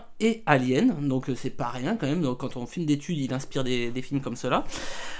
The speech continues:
Euh, donc c'est un petit film quand même qui est sorti juste dans une cinquantaine de salles, donc, euh, quand même, euh, succès très discret, et deux ans plus tard, il tourne Assaut, et c'est là que vraiment il se fait connaître,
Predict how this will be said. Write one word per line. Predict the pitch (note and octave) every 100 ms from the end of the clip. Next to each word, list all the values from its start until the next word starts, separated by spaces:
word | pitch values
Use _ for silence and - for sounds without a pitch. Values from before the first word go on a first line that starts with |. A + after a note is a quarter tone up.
| - C#3+
Euh, | C3+ B2 A#2+ B2+
donc | C#3+ C#3
c'est | C#3
un |
petit | C#3 C#3+ D3+
film | E3+ D3
quand | C#3+
même | C#3+ D3+
qui |
est | B2+
sorti | C3+ - C#3+
juste | D3
dans | C#3
une | C3+
cinquantaine | B2+ E3 E3 D#3 D3+
de | C#3
salles, | C3 - D#3+ C#3
donc, | B2 B2
euh, | A2 E2+ F#2
quand | -
même, | A#2 A#2
euh, | G#2 C2
succès | - - C3+
très | -
discret, | C#3+ - - F3+ A3
et | C3+
deux | C3+ E3+ F#3
ans |
plus | F3+ C#3+
tard, | F#3 G#3+ A3
il | C#3+ C3+ C3+
tourne | G#3 - -
Assaut, | D3+ C#3+ C#3+ G3 -
et | B2
c'est | - B2
là | C#3
que | C#3+
vraiment | A#2 A#2+ B2+ D3+ D3+
il | A#2 A2+
se |
fait | - A#2
connaître, | B2 A2+ B2+ G3